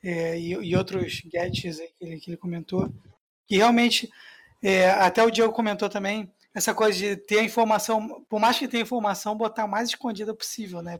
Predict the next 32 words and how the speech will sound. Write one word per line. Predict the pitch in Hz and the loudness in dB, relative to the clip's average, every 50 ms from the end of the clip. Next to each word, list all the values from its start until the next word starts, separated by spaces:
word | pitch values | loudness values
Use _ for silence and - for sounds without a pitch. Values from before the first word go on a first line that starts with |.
| - | -14
Porque, | _ 175 - - 196 185 180 _ - - - - - - - _ _ _ | _ -20 -10 -8 -8 -8 -8 _ -20 -18 -12 -12 -12 -12 -12 _ _ _
é, | - 180 180 180 - - 214 | -2 2 2 2 2 0 0
já | 165 185 202 | 2 4 6
é | 214 254 | 8 8
uma | 285 269 | 8 6
coisa | - 262 269 262 - | 6 4 4 4 4
que | - | 2
é | 269 247 | 0 0
feita | - - 240 254 247 277 | 2 2 2 2 2 0
na | 247 247 240 | 0 2 2
maldade | 247 262 254 226 196 190 190 208 240 254 240 240 | 4 4 2 2 2 2 4 4 2 0 -2 -4
de | 214 202 220 | -4 -2 -2
enganar, | 240 247 269 262 254 233 208 190 180 175 | 0 2 2 2 2 2 0 -2 -2 -4
né? | 165 165 165 165 | -6 -8 -12 -12
Então, | 165 170 - _ 196 190 185 185 185 185 180 - _ _ _ _ _ _ _ _ _ _ _ _ - | -12 -14 -12 _ -8 -6 -6 -6 -6 -8 -8 -12 _ _ _ _ _ _ _ _ _ _ _ _ -4
é, | 196 - - 214 | -2 2 2 2
é | 202 | 2
tudo | - - 247 254 262 | 2 0 -2 -2 2
já | 240 269 269 | 2 2 2
é | 262 | 2
pensado | 262 - 262 269 269 247 - - 320 208 220 240 226 | 2 2 2 2 2 0 0 2 4 4 4 4 4
numa | 254 240 240 | 2 0 0
maneira | 226 220 214 214 214 | 0 0 0 0 -2
de | 202 202 | -2 -2
você | 214 202 - - | -4 -4 -4 -6
enganar | 240 254 277 269 240 220 214 226 | -4 -2 -2 0 0 0 0 0
a | 233 | -2
pessoa, | 226 220 - - - 208 202 | -2 -6 -6 -4 -4 -4 -4
ao | 202 202 | -2 -2
invés | 190 202 208 | -4 -4 -4
de | 233 | -4
você | 226 - - - 202 185 | -6 -6 -4 -6 -6 -6